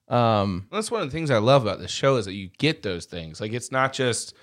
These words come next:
Speaker 2: oh, you, you know, there's wildfire underneath the sept, and we kind of, we, we're left to dis-, decipher whether or not that's something that the Mad King did, or did Cersei do that 'cause she had the, the, the, uh, alchemists making it for, for a while before Battle of Blackwater.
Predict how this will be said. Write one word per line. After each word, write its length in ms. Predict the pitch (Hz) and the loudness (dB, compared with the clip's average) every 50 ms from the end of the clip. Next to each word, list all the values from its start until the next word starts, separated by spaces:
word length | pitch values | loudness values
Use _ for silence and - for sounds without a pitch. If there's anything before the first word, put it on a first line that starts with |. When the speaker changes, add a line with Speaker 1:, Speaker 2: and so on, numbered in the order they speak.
| _ _ _ _ _ _ _ _ _ _ _ - | _ _ _ _ _ _ _ _ _ _ _ 2
Speaker 2:
oh, 460 | 151 143 135 123 113 104 95 95 90 - | 4 6 6 6 4 2 0 -2 -4 0
you, 360 | 107 110 113 113 110 107 104 - | 2 4 4 4 4 2 0 -2
you 120 | - 113 | -2 -2
know, 200 | 98 87 85 - - _ _ - | 0 -2 -2 -6 -10 _ _ 0
there's 160 | 113 110 110 | 0 2 4
wildfire 500 | 127 135 135 135 127 - - 113 113 113 | 6 6 6 6 4 4 4 4 4 4
underneath 300 | 113 110 107 110 110 104 | 4 2 0 0 -2 -2
the 80 | - 98 | -4 -6
sept, 340 | 92 - 120 113 104 80 - | -2 2 2 2 2 2 -2
and 100 | 95 101 | -6 -6
we 80 | 107 | -6
kind 220 | 107 - 123 113 104 | -4 -2 -2 -2 -2
of, 80 | 92 82 - _ | -4 -8 -12 _
we, 200 | 104 110 113 107 | -14 -10 -10 -8
we're 200 | 95 113 117 120 | -6 -4 -2 0
left 320 | 113 110 110 107 110 - - | 2 2 2 0 0 -2 -2
to 220 | 117 107 101 95 | 0 0 0 0
dis-, 320 | 82 71 95 92 - - - _ - - _ _ - | -4 -6 -10 -10 -10 -10 -12 _ -20 -20 _ _ -10
decipher 840 | - 98 - - 104 104 98 - - 98 92 90 87 85 80 - _ _ _ _ _ _ _ _ _ _ _ _ | -8 -4 0 2 2 2 0 0 -2 -2 0 0 -2 -4 -6 -10 _ _ _ _ _ _ _ _ _ _ _ _
whether 220 | - 110 104 110 | -6 -2 0 0
or 40 | 104 | 0
not 140 | 104 101 98 | 0 -2 -2
that's 140 | - 95 - | -4 -6 -4
something 640 | - 110 95 - - 98 95 90 90 87 87 85 80 | -4 -4 -4 -2 -2 -2 -2 -2 -4 -6 -8 -8 -6
that 200 | - 90 85 - | -6 -6 -6 -6
the 60 | - 85 | -6 -2
Mad 260 | 104 131 143 135 139 | 0 0 0 0 0
King 220 | - 143 131 131 | -2 -2 -2 0
did, 280 | 120 127 123 120 120 107 | 0 2 2 2 0 -2
or 100 | 98 98 | -4 -6
did 120 | 92 85 | -8 -8
Cersei 340 | - - 143 143 139 - 120 | -4 -2 -2 -2 -2 -2 -4
do 140 | 117 123 120 | -2 0 2
that 180 | 120 117 113 | 2 2 0
'cause 120 | - - - | -2 -6 -12
she 140 | - - 92 | -10 -6 -2
had 200 | 110 110 104 92 | 0 0 0 0
the, 100 | 98 87 _ _ _ | -4 -10 _ _ _
the, 360 | - 98 90 92 92 90 87 - - - - - _ _ | -4 -2 0 0 0 0 -2 -4 -10 -20 -20 -20 _ _
the, 420 | - 101 92 90 90 85 80 - - _ - | -2 0 0 2 0 0 -2 -4 -8 _ -6
uh, 280 | 90 87 85 80 76 - | -4 -4 -2 -4 -4 -2
alchemists 520 | - 101 117 120 - 120 117 110 107 - - | 0 2 2 0 0 -4 -8 -8 -8 -8 -6
making 380 | 104 113 131 127 - 131 127 127 | -4 -2 -2 -2 -2 -4 -4 -2
it 160 | 127 120 - | -2 -4 -4
for, 340 | - - 120 117 113 113 107 - | -6 -6 -4 -2 -2 -4 -6 -8
for 160 | - 117 113 | -8 -6 -4
a 60 | 113 | 0
while 300 | 107 110 110 110 107 104 | 2 4 6 6 6 4
before 400 | 101 95 - - 98 92 92 90 | 4 0 -6 -6 -6 -4 -4 -6
Battle 320 | 82 - - 92 90 90 85 | -8 -8 -6 -4 -2 -2 -2
of 60 | 82 | 0
Blackwater. 640 | - 131 131 127 127 - 120 120 117 117 110 - - | 4 4 6 4 4 4 4 4 6 4 4 2 -2